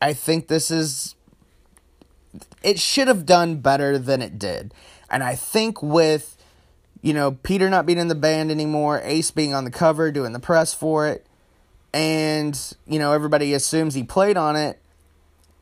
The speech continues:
unless, you know, they're real Kiss fans. Like, I think that's a part of it. I think with Vinny being in the band,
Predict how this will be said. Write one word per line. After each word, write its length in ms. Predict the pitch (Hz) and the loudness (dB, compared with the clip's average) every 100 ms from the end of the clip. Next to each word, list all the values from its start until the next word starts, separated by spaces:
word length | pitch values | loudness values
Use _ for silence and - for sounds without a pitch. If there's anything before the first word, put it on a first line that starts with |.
| - | -6
unless, 520 | 151 151 151 - - | -2 0 0 -2 -6
you 120 | 156 | -4
know, 120 | 147 131 | -2 0
they're 140 | 139 | 0
real 140 | 139 | 0
Kiss 300 | 135 190 185 | 0 -2 -4
fans. 560 | - 139 135 135 127 - _ _ _ _ _ _ _ _ _ _ _ - _ _ - | -2 -2 -2 -6 -8 -12 _ _ _ _ _ _ _ _ _ _ _ -20 _ _ -8
Like, 280 | 143 139 139 | -6 -6 0
I 100 | 156 | 0
think 360 | - 190 208 - | 2 0 0 -2
that's 360 | - 156 156 | 2 2 2
a 60 | 170 | -2
part 320 | - 160 160 | 2 4 6
of 200 | 160 151 | 4 4
it. 220 | 165 160 - | 0 0 -4
I 100 | 139 | -8
think 540 | - 151 156 156 - - _ _ _ _ | -4 -2 -2 -4 -8 -20 _ _ _ _
with 280 | 147 151 127 135 - | -2 0 -2 -8 -12
Vinny 420 | 123 135 151 151 | -8 0 0 0
being 220 | 143 139 | -2 -2
in 40 | 143 | -2
the 60 | |
band, 420 | 135 143 147 135 | 0 0 -2 -6